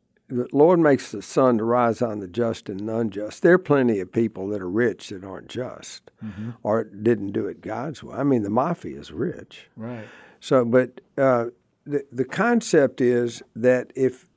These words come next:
Speaker 1: if you can understand how clearly God is for you,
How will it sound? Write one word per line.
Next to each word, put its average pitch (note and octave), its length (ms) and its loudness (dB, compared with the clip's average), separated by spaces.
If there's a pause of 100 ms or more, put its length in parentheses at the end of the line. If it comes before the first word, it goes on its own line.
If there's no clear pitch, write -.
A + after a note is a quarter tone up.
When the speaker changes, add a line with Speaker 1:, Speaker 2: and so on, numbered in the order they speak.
(120)
Speaker 1:
if C3 240 -2
you A3+ 180 2
can E3+ 280 0
understand C#3+ 840 0
how C#3+ 220 -4 (120)
clearly B2 540 2
God A#2+ 300 0
is G#2 120 -8
for F3 300 -2
you, - 300 -8